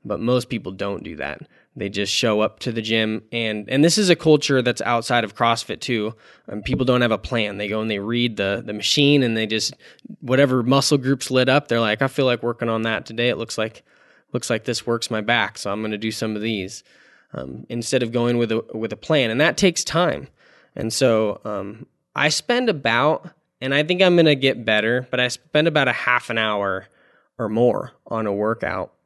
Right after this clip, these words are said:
um, just writing it out. 'Cause I want it to be, I find, like, I'll go through it, I'll write it real quick, and then I feel like, all right, if I go through it again, I could probably make it more fun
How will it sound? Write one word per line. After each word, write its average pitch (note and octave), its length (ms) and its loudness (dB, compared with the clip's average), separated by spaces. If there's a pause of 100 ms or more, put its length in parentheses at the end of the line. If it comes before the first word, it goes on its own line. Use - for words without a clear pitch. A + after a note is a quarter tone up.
(140)
um, G#2 460 -10
just B2+ 220 -6
writing A2 380 -2
it G2 120 -2
out. F#2 300 0 (420)
'Cause F3+ 140 4
I F3+ 80 10
want F#3+ 180 6
it G3 60 -2
to - 80 -10
be, F3+ 120 -4
I D3+ 140 -2
find, E3 300 2
like, C#3 160 2
I'll C3 120 0
go B2 220 2
through B2+ 300 2
it, - 60 2
I'll A#2+ 120 2
write A#2 260 4
it C#3+ 80 0
real D3 200 4
quick, D#3+ 480 0
and C#3 160 0
then C#3+ 80 6
I C#3 80 6
feel C#3+ 160 2
like, C3 180 2
all D#3 100 2
right, D3+ 120 6
if C#3+ 120 2
I D3 60 6
go D3 160 6
through F3 200 2
it D#3 60 2
again, B2 360 0
I B2 100 -2
could D3+ 140 -2
probably D#3+ 240 4
make C#3 200 2
it - 60 -6
more A2 160 -4
fun E2+ 340 -6